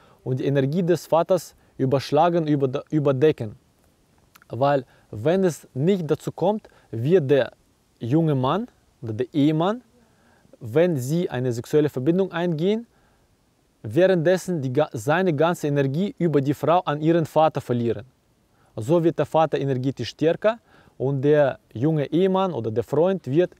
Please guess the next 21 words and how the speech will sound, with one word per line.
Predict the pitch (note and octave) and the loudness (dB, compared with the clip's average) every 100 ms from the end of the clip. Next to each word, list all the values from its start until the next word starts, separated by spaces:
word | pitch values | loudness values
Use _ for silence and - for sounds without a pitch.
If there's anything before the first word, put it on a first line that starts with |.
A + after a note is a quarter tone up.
| _ | _
energetisch | B2+ C3 B2+ D#3+ E3+ D#3 | -4 -2 0 0 0 -4
schwächer. | - - D3 C3 | -6 -2 -2 0
Er | A#2 C#3 | -2 -2
hat | C#3+ - | -2 -4
Energie, | C3 B2+ B2 E3 E3+ | -4 -4 -2 -2 -2
äh, | B2+ A#2+ | -2 -2
Verlust | - C3+ D#3+ C#3 - | 0 0 0 -2 -10
dann | B2 A#2 | -8 -2
dadurch. | A#2+ A#2 G#2+ - _ _ - - - _ _ | 0 0 -2 -14 _ _ -20 -20 -20 _ _
Das | B2+ - | -10 -4
passiert | C#3 - G#3+ | -2 0 2
aber | E3 C#3+ | 2 2
nicht | E3 G3+ - | 2 0 0
nur, | E3+ F#3 C3 | 0 2 0
wenn | D3 | -2
der | B2+ | -2
Vater | - C#3 D3 D#3 | -2 0 0 -2
die | E3 | -4
Frau | E3 E3 | 0 0
kontrolliert, | E3+ F3 E3+ F3 G3 C3+ | 0 -4 -2 0 0 0
sondern | D#3 C#3+ B2+ | -2 0 -2